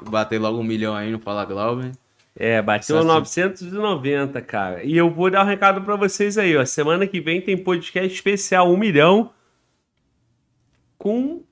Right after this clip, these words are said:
Speaker 2: alguém
Speaker 1: Vixe.
Speaker 2: que vai entrevistar o Fala Glauber. Então, episódio especial de um milhão é comigo. E vai ter um host.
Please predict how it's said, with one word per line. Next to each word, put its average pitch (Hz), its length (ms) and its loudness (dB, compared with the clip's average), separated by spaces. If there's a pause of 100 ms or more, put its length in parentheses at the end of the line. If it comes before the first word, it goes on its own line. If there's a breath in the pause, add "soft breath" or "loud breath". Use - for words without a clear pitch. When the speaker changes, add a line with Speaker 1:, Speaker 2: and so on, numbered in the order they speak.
Speaker 2:
alguém 226 760 2
Speaker 1:
Vixe. 104 300 -12
Speaker 2:
que 240 80 0
vai 233 200 4
entrevistar 240 500 0
o 226 80 6
Fala 233 280 0
Glauber. 113 440 2 (200)
Então, 196 380 -6 (460)
episódio 190 420 0
especial 185 380 2
de 170 80 0
um 175 40 2
milhão 175 200 4
é 226 80 6
comigo. 196 560 6 (560)
E 196 100 -10
vai 226 200 2
ter 226 120 0
um 247 120 4
host. 156 500 2